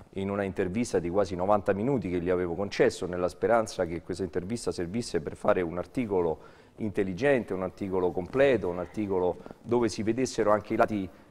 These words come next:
eh, negativi probabilmente del mio modo di essere, che ci, ci saranno come ci sono in tutte le persone, quindi non, non, non so qui io per piacere a tutti, io sto qui per fare investimenti, per portare profitti alla mia attività, per portare benessere alla città,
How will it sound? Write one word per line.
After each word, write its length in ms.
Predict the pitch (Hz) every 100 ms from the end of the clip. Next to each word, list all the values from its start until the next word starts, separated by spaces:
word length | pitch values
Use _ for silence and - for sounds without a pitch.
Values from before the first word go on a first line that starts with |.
| -
eh, 160 | 95 92
negativi 720 | 92 113 127 180 233 143 95
probabilmente 680 | 92 87 92 95 98 95 95
del 120 | 92
mio 140 | 95
modo 240 | 95 95 87
di 160 | 90
essere, 360 | 117 127 - 87
che 120 | 87
ci, 180 | 85 - - -
ci 180 | -
saranno 360 | 131 123 135 120
come 160 | 101 98
ci 80 |
sono 180 | 101 113
in 80 | 98
tutte 240 | - -
le 80 | 95
persone, 480 | 90 - - 90 76
quindi 340 | 92 90 85 80 - - _ -
non, 260 | 98 98
non, 300 | 110 117 127
non 380 | 123 117 98 113
so 220 | 110 139
qui 280 | 131 143 139
io 140 | 123 123
per 160 | 107
piacere 320 | - 101 110
a 40 | 92
tutti, 400 | - 80 76 107
io 60 |
sto 120 | 104 90
qui 140 | 123
per 140 | 98
fare 200 | 90 101
investimenti, 720 | 95 95 - 120 143 151 151 113
per 140 | 92
portare 380 | - - 98 92
profitti 460 | 98 92 78 -
alla 120 | 92 92
mia 140 | 92
attività, 440 | 85 92 98 156
per 140 | 165 -
portare 360 | - - 104 95
benessere 480 | 95 - - -
alla 120 | 95 92
città, 460 | 107 - 156 175